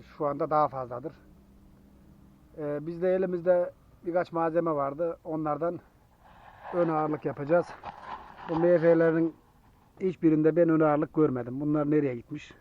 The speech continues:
Ne yapılmış? Fabrikaya mı gitmiş geri? Eritilmi-, eritilmiş mi? Bilmiyorum. Yani binlerce kişi bunu kullanıyor. Hiçbir tanesinde ön ağırlık göremedik.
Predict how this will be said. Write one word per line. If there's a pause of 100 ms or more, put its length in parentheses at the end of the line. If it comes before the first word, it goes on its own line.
(140)
Ne
yapılmış? (1600)
Fabrikaya
mı
gitmiş
geri?
Eritilmi-,
eritilmiş
mi?
Bilmiyorum.
Yani
binlerce
kişi
bunu
kullanıyor. (520)
Hiçbir
tanesinde
ön
ağırlık (200)
göremedik.